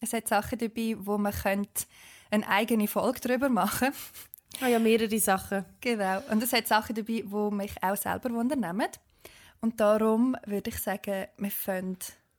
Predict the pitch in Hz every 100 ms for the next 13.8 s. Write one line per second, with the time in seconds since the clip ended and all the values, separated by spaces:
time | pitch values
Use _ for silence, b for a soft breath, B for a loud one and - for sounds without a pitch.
0 | _ _ _ _ - 202 185 - 196 339
1 | - - - _ - 220 214 240 294 240
2 | 202 240 233 233 277 214 196 180 175 147
3 | - 220 214 156 202 _ - 196 - -
4 | - - B B 262 - 302 311 330 -
5 | 226 226 240 - _ - 330 214 254 -
6 | 277 285 208 233 254 220 233 240 233 220
7 | 233 240 226 208 214 226 226 233 208 208
8 | 220 202 202 - - 196 233 240 - 240
9 | 226 170 208 254 330 B B B B B
10 | 226 - 214 220 233 254 _ _ 254 320
11 | 403 254 - 226 240 254 196 185 196 220
12 | 240 - _ - - 208 - 185 190 202
13 | - 185 143 - - 151 120